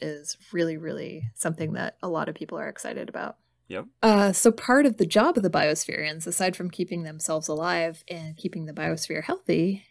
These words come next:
Speaker 1: is to collect data and write reports. So they're not really investigating things,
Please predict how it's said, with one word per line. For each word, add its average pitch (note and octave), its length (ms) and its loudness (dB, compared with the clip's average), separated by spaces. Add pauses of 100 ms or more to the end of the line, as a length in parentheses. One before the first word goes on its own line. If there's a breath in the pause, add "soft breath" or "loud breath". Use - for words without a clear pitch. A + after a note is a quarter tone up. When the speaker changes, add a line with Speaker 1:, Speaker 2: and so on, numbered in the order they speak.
(120)
Speaker 1:
is F#3+ 240 4
to G3 380 0
collect F#3+ 400 -2
data E3 400 0
and E3 160 -6
write D#3 180 -2
reports. - 800 -2 (420 soft breath)
So - 160 2
they're G#3+ 120 8
not C4 180 6
really B3+ 220 6
investigating G#3+ 800 2
things, B3 480 0